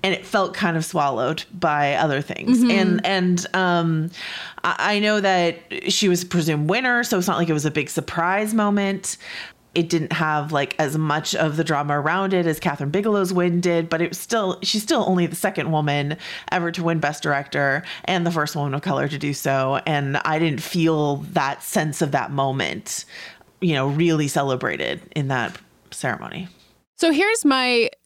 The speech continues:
Speaker 2: maybe the time for my hot take, which is that I think the overall lack of, like, you know, bigness and, you know, someone call it pomposity or, like, giant celebration, like, tribute to the movies aspect of it, like, the, the scaled down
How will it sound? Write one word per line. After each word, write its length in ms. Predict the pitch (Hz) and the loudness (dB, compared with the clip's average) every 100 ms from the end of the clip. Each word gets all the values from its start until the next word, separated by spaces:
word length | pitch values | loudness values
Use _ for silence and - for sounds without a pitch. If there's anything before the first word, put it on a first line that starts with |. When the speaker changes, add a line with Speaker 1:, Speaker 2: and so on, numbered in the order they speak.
| - | -2
Speaker 2:
maybe 240 | 214 196 | 0 2
the 80 | 185 | 2
time 140 | 190 165 | 0 -2
for 100 | 165 | -2
my 240 | 160 160 | 0 0
hot 300 | 147 165 143 | -2 -4 -4
take, 320 | - 143 135 - | -4 -6 -6 -6
which 120 | 185 | -2
is 60 | 190 | 0
that 140 | 196 | 2
I 60 | 190 | 0
think 320 | - 233 262 | -2 -2 -2
the 120 | - - | -4 0
overall 440 | 202 180 202 196 180 | 0 2 4 4 4
lack 320 | 156 156 - | 2 0 -4
of, 180 | 160 160 | -6 -2
like, 300 | 156 143 - - - - - - _ - | -2 -4 -14 -18 -20 -20 -20 -20 _ -2
you 100 | 214 | 0
know, 80 | 180 - | 0 0
bigness 500 | 277 247 240 175 220 | 2 4 2 0 0
and, 300 | 214 202 208 | 0 0 0
you 60 | |
know, 160 | 208 196 | 0 0
someone 280 | 202 226 208 | 0 0 0
call 180 | 214 208 | 0 0
it 80 | |
pomposity 640 | 240 226 220 220 - 208 190 | 2 0 2 0 0 2 2
or, 120 | 185 | 2
like, 240 | 180 170 175 | 2 0 0
giant 420 | 165 202 190 - | 0 0 0 0
celebration, 560 | 208 202 202 190 208 | 0 2 2 2 0
like, 160 | 185 180 | 0 -2
tribute 380 | - 233 220 202 | 0 2 2 0
to 160 | 240 | 2
the 80 | 208 | 2
movies 480 | 202 190 202 202 202 | 2 2 0 0 0
aspect 340 | 143 - 214 | -2 -2 0
of 100 | 247 262 | 2 2
it, 80 | |
like, 180 | 220 202 | 0 0
the, 200 | 196 180 170 | 2 0 0
the 100 | 190 | -2
scaled 800 | - - 190 185 202 208 196 - | -2 -2 0 2 2 2 0 -4
down 640 | 170 160 170 175 180 | -2 0 0 -2 -4